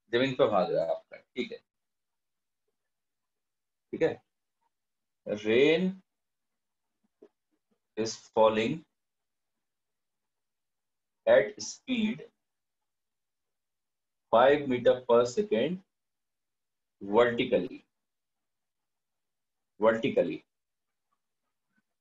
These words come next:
ठीक है। Find the angle, find the direction, find the direction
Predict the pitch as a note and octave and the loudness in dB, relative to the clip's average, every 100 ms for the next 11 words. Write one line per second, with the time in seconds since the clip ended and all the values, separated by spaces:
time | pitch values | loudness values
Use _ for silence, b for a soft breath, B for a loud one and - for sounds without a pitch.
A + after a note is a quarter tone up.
0 | _ - A2+ A2+ - _ _ - B2+ D3+ | _ -8 -2 -2 -2 _ _ 2 4 4
1 | D#3 E3+ A#2 A#2 A2 A#2+ F#3 - _ _ | 0 0 0 2 4 4 2 -8 _ _
2 | _ _ _ _ _ _ _ - A#2+ D#3 | _ _ _ _ _ _ _ 0 2 2
3 | E3 C3 B2+ C3 - A2+ F2 _ _ _ | 4 4 4 2 -4 -8 -8 _ _ _
4 | _ _ _ _ _ _ _ _ _ - | _ _ _ _ _ _ _ _ _ 0
5 | G#2 A#2+ C3 A2 G#2 G#2 - A2 E3 | 0 2 2 4 4 2 -2 -4 -4